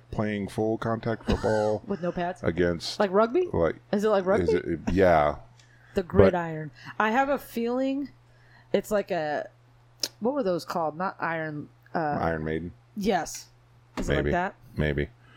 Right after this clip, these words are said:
Speaker 1: Essentially, ooh.
Speaker 2: Oh, no.
Speaker 1: Oh, my.
Speaker 2: Never
Speaker 1: Essentially
Speaker 2: mind.
Speaker 1: broiling
Speaker 2: I
Speaker 1: the
Speaker 2: was
Speaker 1: victim
Speaker 2: wrong.
Speaker 1: over a bed of hot coals. The first burning method on our list was terribly cruel. <laughs>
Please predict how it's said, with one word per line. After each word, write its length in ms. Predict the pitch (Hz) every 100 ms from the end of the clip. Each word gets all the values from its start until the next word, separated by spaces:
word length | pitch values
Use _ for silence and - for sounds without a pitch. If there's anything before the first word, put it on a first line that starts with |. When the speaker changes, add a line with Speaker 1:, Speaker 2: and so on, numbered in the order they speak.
| - - -
Speaker 1:
Essentially, 560 | - - 120 127 127 117 -
ooh. 680 | 110 156 95 82 78 73 - -
Speaker 2:
Oh, 120 | 240
no. 240 | 196 175 135
Speaker 1:
Oh, 120 | 117
my. 340 | 143 90 98 76
Speaker 2:
Never 160 | -
Speaker 1:
Essentially 460 | 104 - - 170 170
Speaker 2:
mind. 180 | 131 -
Speaker 1:
broiling 540 | 98 101 139 160 165 156
Speaker 2:
I 40 |
Speaker 1:
the 60 | 95
Speaker 2:
was 80 | 110
Speaker 1:
victim 320 | 170 139 117
Speaker 2:
wrong. 80 | 104
Speaker 1:
over 220 | 95 98
a 40 |
bed 240 | 78 92 101
of 120 | 95
hot 260 | 95 95 -
coals. 460 | 101 87 73 -
The 80 | 87
first 360 | - 117 - 87
burning 340 | 98 110 107
method 320 | 98 95 104
on 160 | 87 87
our 120 | 85
list 280 | 85 85 -
was 100 | 85
terribly 400 | - 123 110 101
cruel. 560 | - - 107 85 76 - - - - - -
<laughs> 300 | - -